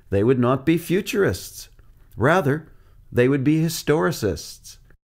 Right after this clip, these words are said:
But that's a topic for another video. In closing, let me leave you with this. There are many sincere and true believers caught up in dispensationalism and Jesuit futurism.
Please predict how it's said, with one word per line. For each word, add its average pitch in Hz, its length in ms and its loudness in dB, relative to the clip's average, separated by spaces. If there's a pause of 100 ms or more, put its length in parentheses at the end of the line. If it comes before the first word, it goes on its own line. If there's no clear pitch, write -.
(160)
But 123 240 0
that's 190 380 2
a 120 100 2
topic 175 560 -2
for 131 220 0
another 135 260 2
video. 131 640 0 (800)
In 135 240 4
closing, 175 680 0
let 131 300 2
me 139 100 4
leave 143 300 2
you 127 120 2
with 123 220 -2
this. - 560 -4 (640)
There 156 260 4
are 170 100 4
many 156 320 4
sincere 127 960 0
and 113 260 2
true 123 260 2
believers 123 540 2
caught 120 320 2
up 117 220 0
in 113 140 2
dispensationalism 117 1200 0
and 113 460 0
Jesuit 113 540 0
futurism. 104 840 -2